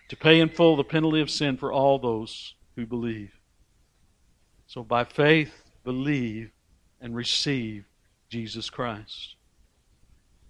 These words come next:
Confess that you are a sinner in need of a Savior. Repent of your sins.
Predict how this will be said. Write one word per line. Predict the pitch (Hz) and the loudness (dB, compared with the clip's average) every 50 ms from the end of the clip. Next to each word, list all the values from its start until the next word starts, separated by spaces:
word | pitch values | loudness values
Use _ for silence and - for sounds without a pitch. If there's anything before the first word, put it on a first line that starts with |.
| _ _ _ _ _ _ _ _ _ _ _ _ _ | _ _ _ _ _ _ _ _ _ _ _ _ _
Confess | 123 110 - - 151 160 170 160 - | -16 -16 -2 4 6 6 6 6 2
that | 160 143 - | -2 -2 0
you | 143 147 143 | 0 2 4
are | 143 135 | 4 2
a | 135 | 2
sinner | - - - 165 160 156 156 | -2 0 0 0 2 2 0
in | 156 | 0
need | 151 156 160 147 | 0 -2 -2 -2
of | 143 131 | -2 -4
a | 131 | -4
Savior. | - - - 160 156 156 151 156 156 | -2 0 4 4 4 4 4 0 -6
Repent | 151 131 123 113 - 156 151 151 143 147 | -6 -6 -6 -6 -4 -6 -6 -6 -6 -8
of | 131 127 | -8 -6
your | 131 127 | -8 -8
sins. | 123 - - - 151 156 156 160 160 160 165 170 160 - - - - _ | -6 -8 -6 -4 -2 -2 -2 -2 -4 -4 -8 -12 -14 -16 -18 -18 -20 _